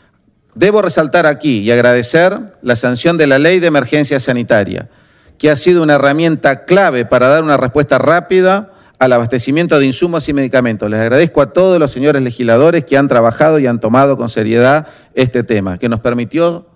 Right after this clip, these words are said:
sacar muchas situaciones las cuales describí anteriormente. En una primera etapa de cuatro semanas realizamos compras de urgencia a partir de fondos de recupero financiero.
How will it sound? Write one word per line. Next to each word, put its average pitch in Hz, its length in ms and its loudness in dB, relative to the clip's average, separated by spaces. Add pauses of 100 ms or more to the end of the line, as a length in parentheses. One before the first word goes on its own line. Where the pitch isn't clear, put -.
(160)
sacar 139 360 -2
muchas 185 320 0
situaciones 151 540 0
las 135 120 -2
cuales 139 280 0
describí 123 520 -2
anteriormente. 110 960 -4 (680)
En 120 140 -2
una 147 140 4
primera 151 280 2
etapa 196 680 -2
de 123 160 -2
cuatro 135 260 0
semanas 165 380 0
realizamos 143 480 0
compras 165 320 0
de 135 80 0
urgencia 165 380 0
a 135 40 -4
partir 143 380 0
de 139 80 2
fondos 175 320 0
de 156 80 4
recupero 135 480 0
financiero. 120 680 -4